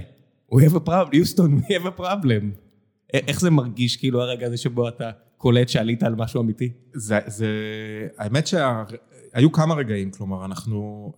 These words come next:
Speaker 2: בכלל לא התחלנו במ-, לא חיפשנו את הדבר הזה. אנחנו ב-, התחלנו, אה, אני טיפה אתן קצת רקע. אה, אנחנו, תחום המחקר שהתעסקתי בו גם בתואר השני וגם עכשיו בדוקטורט, זה התקפות דידוס.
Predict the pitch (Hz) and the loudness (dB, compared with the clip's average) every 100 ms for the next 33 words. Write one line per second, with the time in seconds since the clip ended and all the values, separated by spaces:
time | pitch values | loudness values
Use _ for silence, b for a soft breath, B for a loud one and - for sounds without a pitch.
0 | 104 113 - 139 160 - 139 143 127 117 | -16 -8 0 2 2 0 -4 -2 -2 -2
1 | 120 147 160 139 127 135 123 98 92 90 | 0 0 -2 -4 -4 -6 -10 -10 -10 -12
2 | 90 85 87 120 127 117 113 107 - 98 | -18 -14 -10 -8 -6 -6 -8 -14 -16 -20
3 | 98 - 117 123 127 131 123 101 101 101 | -18 -8 -6 -4 -6 -8 -12 -14 -14 -14
4 | 156 - - _ _ 110 107 107 104 101 | -16 -18 -20 _ _ -12 -12 -12 -16 -18
5 | 98 95 107 - 113 - - 101 120 160 | -18 -18 -18 -12 -12 -12 -12 -6 -2 -2
6 | 170 - _ _ _ _ _ _ - 101 | -2 -8 _ _ _ _ _ _ -8 -4
7 | 95 127 156 135 - 143 131 - 131 131 | 2 2 2 0 0 -2 -2 -4 -4 -4
8 | - 123 107 107 117 - 127 120 117 113 | -4 -4 -4 -6 -8 -8 -6 -6 -4 -6
9 | 117 123 123 131 120 113 113 113 110 110 | -4 -4 -4 -2 -4 -4 -8 -8 -6 -8
10 | - 110 107 - 113 160 120 - - 123 | -6 -6 -6 -4 0 2 0 -6 -4 -2
11 | 117 101 80 - | 0 -2 -4 -8